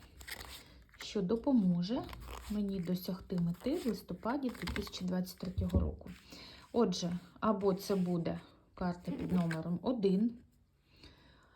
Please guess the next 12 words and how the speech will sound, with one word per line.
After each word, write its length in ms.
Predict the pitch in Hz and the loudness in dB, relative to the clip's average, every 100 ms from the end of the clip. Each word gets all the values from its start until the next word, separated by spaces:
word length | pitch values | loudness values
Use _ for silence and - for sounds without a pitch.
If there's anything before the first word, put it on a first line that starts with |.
| _ _ _ - _ _ _ | _ _ _ -20 _ _ _
Що 280 | - - 240 | -8 4 6
мені 240 | 233 208 | 8 8
допоможе 640 | 208 220 208 190 180 220 | 4 2 2 6 6 6
досягти 520 | 320 269 - 185 - 202 | 6 6 4 -2 2 6
мети 320 | 185 180 320 | 6 6 4
в 80 | 311 | 4
листопаді 560 | 220 - 180 240 226 | 2 0 0 2 2
дві 160 | 185 185 | 2 2
тисячі 340 | - 196 - | 0 -2 -2
двадцять 300 | 170 175 - | 0 -2 -2
третього 440 | - 175 - 165 175 | -6 -4 -2 -2 -2
року? 340 | 139 - 170 | -6 -8 -10